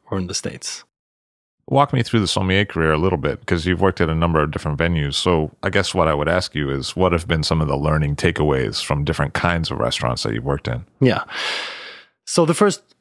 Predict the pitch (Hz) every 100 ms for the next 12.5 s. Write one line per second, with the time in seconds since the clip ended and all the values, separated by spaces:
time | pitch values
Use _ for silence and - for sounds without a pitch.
0 | - 143 160 143 135 127 123 123 123 120
1 | 120 127 110 113 120 117 113 110 107 104
2 | 110 107 113 110 107 107 - _ _ _
3 | _ _ _ - 127 110 107 101 104 -
4 | - 120 - 107 90 - - - 104 98
5 | 87 - 110 - 110 - 107 104 101 107
6 | 104 101 107 113 107 - 101 107 101 98
7 | 101 101 101 104 104 104 98 - - -
8 | - - - 123 110 101 95 87 - -
9 | 110 101 - 95 135 120 - - - -
10 | - - 220 208 190 165 151 - 180 185
11 | 143 131 147 196 202 - _ _ - -
12 | 180 220 - -